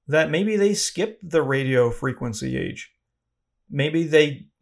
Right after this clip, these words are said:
had it and it was a really long time ago. So we're just kinda like ships passing in the night, where we'll never really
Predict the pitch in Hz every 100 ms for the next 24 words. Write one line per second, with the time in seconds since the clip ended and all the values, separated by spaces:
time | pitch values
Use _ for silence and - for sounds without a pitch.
0 | _ _ - 143 196 170 196 143 156 151
1 | 143 120 73 _ 135 139 135 151 196 240
2 | 269 254 196 190 196 202 202 208 220 185
3 | 131 131 127 _ _ _ _ _ - 170
4 | 170 175 170 - 185 170 160 156 - 170
5 | - 175 165 160 156 143 139 170 143 -
6 | 143 139 139 143 151 156 147 143 160 151
7 | 135 131